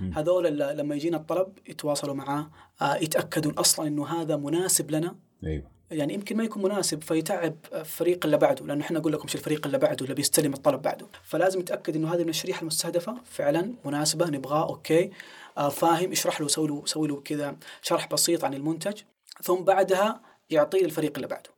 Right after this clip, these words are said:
Speaker 1: مم.
Speaker 2: طيب، نيجي في نفس الفريق هذا اللي، اللي قلنا اسمه الانباوند، في الفريق الثالث الاوتباوند.
Speaker 1: أيوه.
Speaker 2: الاوتباوند هذا يروح يشوف ال-، الشركات اللي هي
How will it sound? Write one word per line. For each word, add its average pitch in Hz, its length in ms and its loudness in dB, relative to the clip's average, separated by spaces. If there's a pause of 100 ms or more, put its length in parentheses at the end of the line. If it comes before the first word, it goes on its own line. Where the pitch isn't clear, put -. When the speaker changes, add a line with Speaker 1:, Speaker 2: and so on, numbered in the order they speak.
(140)
Speaker 1:
مم. 82 200 -4 (300)
Speaker 2:
طيب، 131 240 0
نيجي 214 280 0
في - 140 -4
نفس 247 260 2
الفريق 208 420 2
هذا 190 200 6
اللي، 156 260 4
اللي 143 160 -2
قلنا 156 240 -2
اسمه 151 200 -2
الانباوند، 160 600 -2
في 202 280 0
الفريق 196 320 2
الثالث 185 400 4
الاوتباوند. 160 640 0 (320)
Speaker 1:
أيوه. - 180 -4
Speaker 2:
الاوتباوند 220 640 2
هذا 202 240 -2
يروح 202 320 0
يشوف 220 280 -4
ال-، 190 200 -4
الشركات 202 680 -2 (380)
اللي 175 160 4
هي 196 400 -2